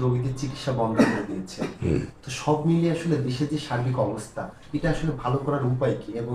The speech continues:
Speaker 1: আপনি একজন ব্যবসায়ী অঙ্গন থেকে অথবা মিডিয়া কর্মী থেকে আপনার অভিমত জানতে চাচ্ছিলাম।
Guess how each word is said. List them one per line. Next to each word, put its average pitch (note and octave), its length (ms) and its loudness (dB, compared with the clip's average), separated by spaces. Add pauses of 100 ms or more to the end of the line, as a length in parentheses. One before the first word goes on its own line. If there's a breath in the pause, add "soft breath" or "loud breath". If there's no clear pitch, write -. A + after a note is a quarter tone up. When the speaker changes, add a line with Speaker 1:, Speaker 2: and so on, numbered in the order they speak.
Speaker 1:
আপনি A#2+ 180 -2
একজন C3 240 0
ব্যবসায়ী B2+ 340 2
অঙ্গন C#3 200 2 (100)
থেকে D3+ 180 -2 (380 soft breath)
অথবা C3 280 2
মিডিয়া C3+ 240 4
কর্মী C3 240 0
থেকে B2+ 180 -2
আপনার A2 220 -6
অভিমত A#2 280 -6 (100)
জানতে F#2+ 280 -10
চাচ্ছিলাম। - 380 -16